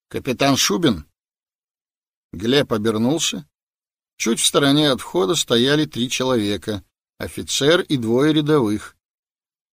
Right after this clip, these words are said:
Шубин сразу обратил внимание на их погоны необычного голубого цвета.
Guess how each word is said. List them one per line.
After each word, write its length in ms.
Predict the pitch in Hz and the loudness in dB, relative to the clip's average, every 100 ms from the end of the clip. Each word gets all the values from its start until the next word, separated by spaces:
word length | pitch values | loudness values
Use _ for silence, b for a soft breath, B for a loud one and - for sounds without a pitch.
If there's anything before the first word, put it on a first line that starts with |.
| _ - | _ -8
Шубин 520 | - 156 165 165 165 | -2 0 2 2 2
сразу 480 | - 147 160 139 151 | 0 2 2 2 0
обратил 460 | 135 139 131 156 | 0 -2 -4 -4
внимание 640 | 120 127 131 143 143 139 135 | -2 0 0 0 2 2 2
на 180 | 123 | 0
их 220 | 135 127 - | 0 -4 -6
погоны 480 | 127 110 127 147 | -6 -4 -2 0
необычного 720 | 131 127 120 107 131 - 127 120 | 0 0 -2 -4 -4 -4 -4 -2
голубого 540 | 117 113 110 120 120 | -2 -2 0 0 0
цвета. 600 | - 120 117 87 - 73 | -2 -2 -2 -4 -10 -20